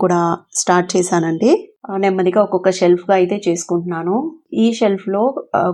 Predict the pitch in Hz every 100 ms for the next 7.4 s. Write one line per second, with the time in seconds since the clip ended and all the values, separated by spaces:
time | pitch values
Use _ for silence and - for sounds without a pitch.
0 | 180 202 214 208 196 202 190 180 175 170
1 | 202 330 359 _ _ _ _ - 202 208
2 | 208 196 196 233 214 196 240 311 - 185
3 | 190 202 208 202 208 - 254 202 196 208
4 | 208 190 185 190 170 202 180 185 180 180
5 | 190 190 185 170 - 170 165 160 160 165
6 | 165 170 180 370 381 _ _ _ _ _
7 | _ _ _ -